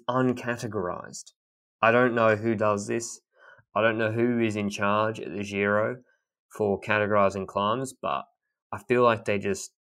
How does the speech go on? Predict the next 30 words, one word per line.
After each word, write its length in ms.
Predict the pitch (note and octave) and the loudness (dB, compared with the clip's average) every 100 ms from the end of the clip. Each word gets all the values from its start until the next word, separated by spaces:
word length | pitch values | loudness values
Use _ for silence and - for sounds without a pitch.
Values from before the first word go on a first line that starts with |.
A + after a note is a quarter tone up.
| _ _ | _ _
decided 580 | A2+ - G#2 G2+ G2+ G2+ | -6 0 2 4 2 -2
some 260 | G2+ G2 | -4 -4
days 300 | G2 F#2+ F#2+ - | -2 -2 -2 -6
to 100 | G2+ | -6
just 200 | G2 - | -6 -4
take 220 | G#2 D2+ | -4 -4
the 60 | |
day 240 | G2+ F#2+ F#2 | -2 0 2
off 360 | G2 - - _ _ _ _ A2+ | 0 -2 -14 _ _ _ _ -6
on 140 | G2 | -4
these 200 | F#2 F2 | -4 -4
stages 480 | - G2 F#2 G2+ G2+ | 0 0 0 -4 -8
and 200 | G2+ G2 | -6 -2
be 60 | |
like, 160 | G2 F#2+ - - | -2 -2 -8 -8
"No, 180 | E3+ | -4
we're 80 | D#3+ | -2
not 140 | D3 - | -4 -4
categorizing 680 | B2+ B2 G#2+ F#2 F#2 C#3+ | -2 0 0 -2 -4 -10
it." 120 | D3+ - _ _ _ _ G2+ | -18 -20 _ _ _ _ -6
Um, 540 | F#2 F2 E2+ E2+ E2+ F2 _ _ - | -4 -2 -4 -6 -12 -18 _ _ -10
so 240 | - G#2+ | -2 0
there's 220 | A2+ A2+ | 0 -4
a 60 | A2+ | -6
<laughs> 0 | |
fair 260 | - C3+ | -4 -2
bit 140 | D3 C3+ | 0 0
of 100 | - | 0
climbing 400 | A#2+ A#2 A2 G2+ | -2 0 -2 -4
again. 460 | G2 A2 F#2+ F2 | -2 -2 -2 -6